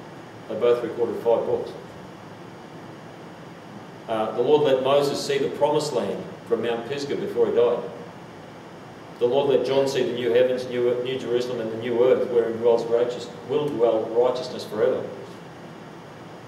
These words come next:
Um, John was a perfect example of what a Christian should be in character and in deeds, similar to Moses, who was the meekest man at that time.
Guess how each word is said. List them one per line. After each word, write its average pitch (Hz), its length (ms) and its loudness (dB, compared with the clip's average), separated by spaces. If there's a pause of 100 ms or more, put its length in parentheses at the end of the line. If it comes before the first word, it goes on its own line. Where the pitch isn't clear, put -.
(320)
Um, 107 340 -4 (2500)
John 135 240 4
was 123 160 0
a - 40 -2
perfect 135 460 0
example 127 460 -2
of 110 80 2
what - 140 6
a - 100 -2
Christian 127 360 -2
should 127 300 -4
be 120 120 0
in 110 180 -2
character 143 400 2
and 107 260 -2
in 107 140 -6
deeds, 127 400 -2 (580)
similar - 400 0
to 117 80 -4
Moses, 131 460 2
who 120 80 -4
was 113 140 -4
the 110 60 -8
meekest 117 380 -4
man 117 220 -2
at 104 140 -6
that 104 160 -4
time. 120 240 -4